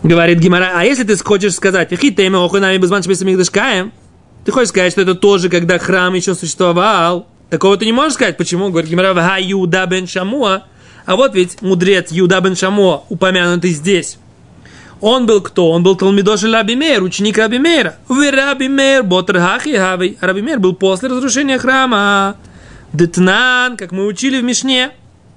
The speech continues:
Доказательство. Клиз хухит шинигу. Есть Мишна, которая говорит так, что стеклянный сосуд, который продырявили. Вейтиф ли тохан овор, и он залил эту дырку,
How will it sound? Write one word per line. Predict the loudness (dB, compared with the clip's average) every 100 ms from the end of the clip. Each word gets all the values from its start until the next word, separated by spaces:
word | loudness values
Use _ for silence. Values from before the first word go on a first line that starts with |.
| -20 -20 -20 -20 -6
Доказательство. | -2 0 2 0 -4 -10 -18 _ _ _ -20 -20 -20 -20 -20 -20 -20 -20 -20 -20 -20 -18 -6
Клиз | 0 2 0 0
хухит | -4 -2 -2 -2
шинигу. | -2 -2 0 0
Есть | 0
Мишна, | 0 0 -2
которая | -2 -2 2
говорит | 2 0
так, | -4
что | -2 -6 -6 -16
стеклянный | -10 -6 -2 -2 0 -2 -2
сосуд, | -2 0 0 0 -4 -18 -8
который | -2 0 2
продырявили. | 0 0 0 0 -4 -12 -20 -20 -20 -20 -14 -2
Вейтиф | 0 2 0 2
ли | 0
тохан | 0 0 -2 0
овор, | 0 2 2 2 2 0 -6 -14 -14 -8 -2
и |
он | 2 2 2
залил | 2 2 2
эту | 0
дырку, | 0 2 0 -2